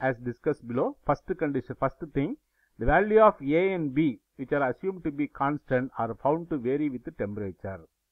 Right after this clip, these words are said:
So thus the result obtained from the equation are incorrect when the variation of,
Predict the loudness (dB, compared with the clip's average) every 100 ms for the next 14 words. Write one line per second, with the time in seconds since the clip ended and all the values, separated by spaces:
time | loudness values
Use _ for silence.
0 | _ _ _ _ -2 0 0 2 2 2
1 | 2 4 2 2 0 2 -2 0 -2 -2
2 | -2 -2 -2 -2 -2 -4 -2 0 0 -2
3 | -6 -8 -4 0 2 0 -2 -2 -2